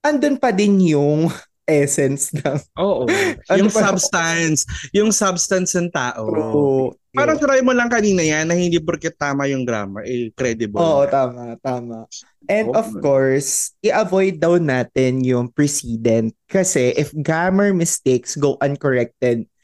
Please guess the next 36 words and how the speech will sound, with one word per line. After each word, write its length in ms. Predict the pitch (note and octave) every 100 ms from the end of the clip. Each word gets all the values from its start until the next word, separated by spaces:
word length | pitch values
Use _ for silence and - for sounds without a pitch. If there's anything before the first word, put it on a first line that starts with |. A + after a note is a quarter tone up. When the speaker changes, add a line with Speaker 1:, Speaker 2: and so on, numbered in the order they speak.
| _ _
Speaker 1:
they 160 | G3 B3
become 400 | A#3+ - F3+ F#3
a 80 |
precedent 640 | F3+ F3 E3+ D3 C3 C#3 C3
that 160 | D3+ -
others 460 | C3+ B2+ B2+ B2+
may 160 | C3 B2+
follow. 480 | - G#2 G#2 A#2 B2
So, 80 | -
ibig 300 | A3+ A#3 -
sabihin 720 | G3+ D#3+ C#3+ B2+ A#2 A#2 B2
na 240 | B2 A#2+ - _
if 220 | F3+ F3 -
people 400 | - G#3 G#3 A#3
hear 400 | G#3 F3+ D#3 D#3
you 320 | D3+ C#3+ C#3+
use 540 | C#3 C#3 D3+ F3 A3+ -
a 80 | E3
certain 480 | E3 D3+ - D3 C#3+
word 300 | C3+ C3 B2+
this 300 | C3+ C3 -
way 460 | F3 B2 C#3 G#3 - _ _
at 180 | E3 -
mali 380 | D#3 C#3 B2+ B2
siya, 400 | - A#2+ A#2 D#3 - _
they 160 | D#3 E3
might 240 | E3 D#3 - _ _
pick 220 | C#4 C4+
it 160 | A3
up 240 | A3 - - _ - - - -
and 420 | D#3+ D#3 C#3+ C#3+ B2+ -
they 140 | D3+
might 240 | D3 C#3 -
practice 520 | - A3 - F#3 -
it 220 | B2 A2 - _
until 640 | E3 E3+ F3+ F#3 F3+ F3+